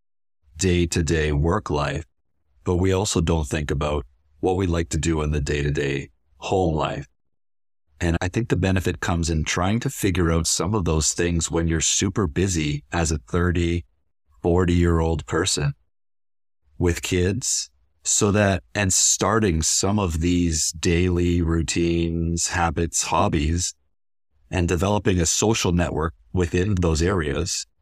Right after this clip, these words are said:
so that when you actually become fifty plus, sixty plus, you can actually do those things and you're not starting from scratch.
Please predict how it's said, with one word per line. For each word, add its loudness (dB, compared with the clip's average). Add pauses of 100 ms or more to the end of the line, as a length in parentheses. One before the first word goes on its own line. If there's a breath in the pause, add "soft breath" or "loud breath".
(120)
so 0
that 2
when 2
you 0
actually 0
become -2
fifty -2
plus, -6
sixty -4
plus, -4 (320)
you 0
can 2
actually 0
do 0
those 0
things 0
and 0
you're 0
not -2
starting -2
from -6
scratch. -4